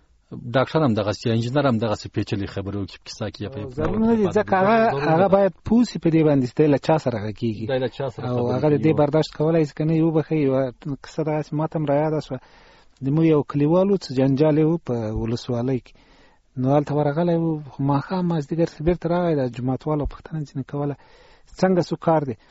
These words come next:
Speaker 2: ولا له سهاره تر مازدیګره ورته ناست وم، دوی په خپلو منځو کې سره غږېدو، لغتونه یې سره، آ، کومې پوښتنې ځینې وکړه، «څه شی و؟» ولا نور خو مې ډېر و، نو خو ټول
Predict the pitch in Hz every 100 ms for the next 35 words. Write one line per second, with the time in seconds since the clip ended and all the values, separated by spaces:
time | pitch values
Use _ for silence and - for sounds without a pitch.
0 | _ _ 156 175 214 233 226 - 214 202
1 | 185 180 165 156 170 180 160 156 139 -
2 | 147 165 - 170 151 160 151 - - -
3 | 147 135 135 123 147 - 139 131 131 120
4 | 127 131 139 123 123 - 139 131 - 147
5 | 196 175 185 - 208 196 180 - - 190
6 | 170 175 180 - 160 - - 165 175 180
7 | - - - - - 151 165 196 214 214
8 | 185 180 180 151 208 208 196 180 156 156
9 | 147 - 190